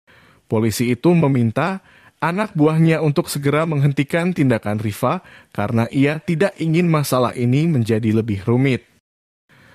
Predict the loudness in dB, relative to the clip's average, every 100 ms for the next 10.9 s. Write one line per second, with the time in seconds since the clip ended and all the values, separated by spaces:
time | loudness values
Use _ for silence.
0 | _ -4 -2 0 0 0 2 2 2 0
1 | 0 2 0 -2 _ -20 -20 -2 2 2
2 | 2 0 2 0 0 2 2 2 0 0
3 | 0 0 0 0 0 -2 -4 -4 -2 -2
4 | -2 0 0 2 0 0 -2 -2 -6 -6
5 | -4 -4 -4 0 2 2 -2 _ _ _
6 | _ _ -4 -2 0 -2 -2 -2 -2 -2
7 | -2 -2 0 0 -2 -8 -20 -20 _ 0
8 | 2 2 2 2 2 2 2 2 2 0
9 | 0 0 0 0 -2 _ -2 0 2 0
10 | -4 -4 -2 -2 -2 -2 -2 -4 -12